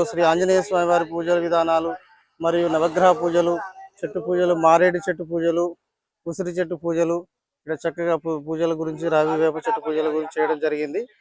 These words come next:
కావున మీ ప్రతి విధానంలో మీ జాతకంలో ఏ దోషాలు ఉన్నా ఇక్కడ పూజలు అనేది చేయడం జరుగుతుంది. కావున మీరు ఈ యొక్క ఇక్కడ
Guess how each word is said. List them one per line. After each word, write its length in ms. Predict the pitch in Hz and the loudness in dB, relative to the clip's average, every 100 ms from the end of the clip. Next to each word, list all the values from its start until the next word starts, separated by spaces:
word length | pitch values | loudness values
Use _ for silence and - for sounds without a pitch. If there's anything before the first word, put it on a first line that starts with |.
| - - - | -20 -16 -2
కావున 260 | 170 175 180 170 165 | 0 4 4 2 0
మీ 120 | 170 175 | -4 -2
ప్రతి 600 | 160 160 180 180 175 170 | -4 -2 0 0 2 0
విధానంలో 760 | 165 175 175 175 175 185 170 - _ _ - | 2 4 4 2 4 4 2 -2 _ _ -6
మీ 140 | 170 | -4
జాతకంలో 760 | 156 165 170 180 180 180 180 170 | 2 2 2 0 2 4 6 4
ఏ 160 | 160 170 | 2 0
దోషాలు 420 | 175 - 180 170 | 0 2 2 2
ఉన్నా 260 | 165 180 185 _ _ _ | 2 0 -2 _ _ _
ఇక్కడ 240 | 156 180 175 160 151 147 | -4 4 6 6 4 2
పూజలు 240 | 175 175 | 0 2
అనేది 260 | 170 170 165 165 | 4 2 2 2
చేయడం 200 | 160 156 | 2 4
జరుగుతుంది. 440 | 156 156 151 151 240 - _ _ - | 2 2 0 -2 -4 -6 _ _ -2
కావున 460 | 165 175 185 165 156 160 | 0 2 4 4 4 2
మీరు 440 | 175 180 170 156 - _ _ 151 | 2 2 0 -2 -8 _ _ -6
ఈ 40 | 160 | -4
యొక్క 140 | 156 185 160 - _ _ - - | 2 4 4 0 _ _ -20 -6
ఇక్కడ 160 | 170 | -4